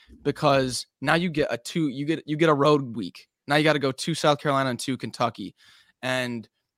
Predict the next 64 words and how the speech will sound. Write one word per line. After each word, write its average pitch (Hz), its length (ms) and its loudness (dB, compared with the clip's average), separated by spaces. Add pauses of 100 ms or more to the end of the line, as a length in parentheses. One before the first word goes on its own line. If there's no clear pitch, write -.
they're 147 120 2
not 147 160 8
gonna 165 120 -4
be 156 80 2
favored 139 340 0
to 147 80 0
win 131 160 -2
in 120 80 -2
either 117 240 -2
of 78 80 -6
those. 64 500 -6
Uh, 98 180 0
I 107 100 -2
think 180 160 -2
the 123 60 -10
South 170 220 2
Carolina 151 280 2
game 120 160 -2
is 113 60 -12
gonna 110 120 -6
be 90 40 -8
close, 127 300 0
but 113 160 -2
they're 104 100 -4
not 131 180 -2
gonna 113 80 -8
be 113 60 -12
favored 104 280 -4
to 98 60 -8
win. 110 340 -6 (320)
So 127 300 0
you 123 200 -2
could 180 160 -2
be 156 120 -2
looking 147 360 2
at, 120 320 0
you 127 120 -8
know, 101 240 -4 (100)
a, 117 100 0 (200)
a 175 80 -2
quick - 360 -4
swing 170 440 0
from 120 240 0
coming 160 280 2
off 156 220 4
of 139 100 -2
a 131 60 0
win 147 200 2
against 139 240 -2
a - 40 -20
top 143 240 0
five 139 200 2
team 151 180 -6
in 131 60 -6
the 120 60 -10
country 127 520 -4 (240)
to 135 100 -8
you 123 120 -2
might 139 220 0
drop 143 300 2
three 139 180 0
in 135 60 2
a 113 60 0
row. 117 360 2